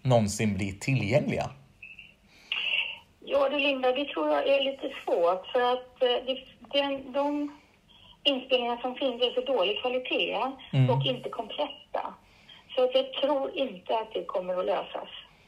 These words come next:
Speaker 1: Okej.
Speaker 2: Men, alltså, tro ska man ju göra i kyrkan, men,
Speaker 1: Mm.
Speaker 2: men jag, jag har svårt att se att vi löser det med, även fast vi har väldigt bra teknik idag och
Speaker 1: Mm.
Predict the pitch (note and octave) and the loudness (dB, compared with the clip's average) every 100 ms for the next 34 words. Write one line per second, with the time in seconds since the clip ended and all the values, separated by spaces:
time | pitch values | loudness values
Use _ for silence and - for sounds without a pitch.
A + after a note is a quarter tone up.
0 | _ _ _ - G#2+ A#2 - - - - | _ _ _ -2 0 0 -2 -10 -18 -16
1 | - - A#3+ B3 B3+ - - B3+ A#3+ C#4 | -18 -8 -2 -2 -2 -2 -2 0 2 0
2 | - D#4 - C#4 C4+ C4 G#3 G3+ G3+ G#3+ | 2 0 0 0 4 6 6 4 2 0
3 | F3 A3+ B3 B3 A3+ A3+ A3+ A#3+ A#3+ B3 | 0 0 -2 -2 -2 2 2 4 2 2
4 | C4+ - C4 B3+ - - - C4 - C#4+ | 0 2 2 2 0 -6 -2 -2 0 0
5 | C#4 C#4 - D#4 F#3+ F3 - - - - | 0 -2 -2 0 2 2 -2 -14 -12 -6
6 | G3+ A#3 G3+ F3 F3 - - - - - | -4 0 2 2 0 -4 -2 -2 -4 -12
7 | - _ G#3+ G#3 F3+ F#3 - B3 A3 A#3+ | -20 _ -4 0 0 -2 -2 2 2 2
8 | C#4+ C#4 C4 G#3+ G3 F#3 F#3+ - F3+ - | 0 0 0 0 -2 -2 -4 -4 -6 -6
9 | C4+ - - - - - C#3+ | -8 -8 -6 -4 -2 -2 2